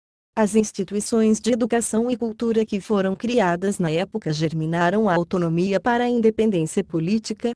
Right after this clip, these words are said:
mas foram concentradas no ensino superior e os demais níveis não foram contemplados, permanecendo a precariedade e segregação.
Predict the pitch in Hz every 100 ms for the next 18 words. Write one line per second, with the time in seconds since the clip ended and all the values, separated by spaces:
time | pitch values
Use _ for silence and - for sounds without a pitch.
0 | - 247 254 - - 202 190 190 196 -
1 | 220 214 180 190 233 233 208 180 170 -
2 | 214 208 220 233 190 180 214 233 214 196
3 | 180 220 220 185 180 196 190 214 208 214
4 | 190 190 240 220 202 196 190 196 208 214
5 | 240 - - - 240 240 240 202 196 170
6 | 180 175 170 165 196 220 208 190 170 175
7 | 185 - 226 214 180 190 - 190 151